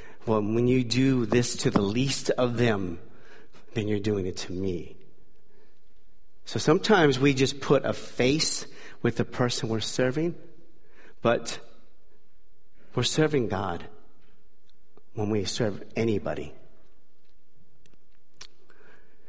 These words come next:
I always look forward to the San Francisco Homeless Outreach, and I'm encouraging all youth to come 'cause we had a big youth representation last year. Um,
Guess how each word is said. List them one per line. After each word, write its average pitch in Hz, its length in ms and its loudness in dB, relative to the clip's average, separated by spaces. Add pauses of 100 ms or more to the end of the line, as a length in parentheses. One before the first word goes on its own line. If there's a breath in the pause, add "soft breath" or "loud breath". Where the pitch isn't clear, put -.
(760 soft breath)
I 165 60 8
always 190 260 8
look 165 140 6
forward 131 600 6
to 135 80 2
the 123 60 4
San 131 220 4
Francisco 120 360 -2
Homeless 110 380 2
Outreach, 98 600 -2 (800 soft breath)
and 120 140 6
I'm 123 100 6
encouraging 131 600 6
all 135 300 8
youth 123 520 2
to - 80 2
come 117 340 2
'cause 110 180 0
we 113 120 2
had 117 120 4
a 104 40 0
big 113 360 4
youth 135 360 2 (280 loud breath)
representation 110 960 2
last 101 440 -4
year. 78 200 -4 (960 soft breath)
Um, 90 460 -4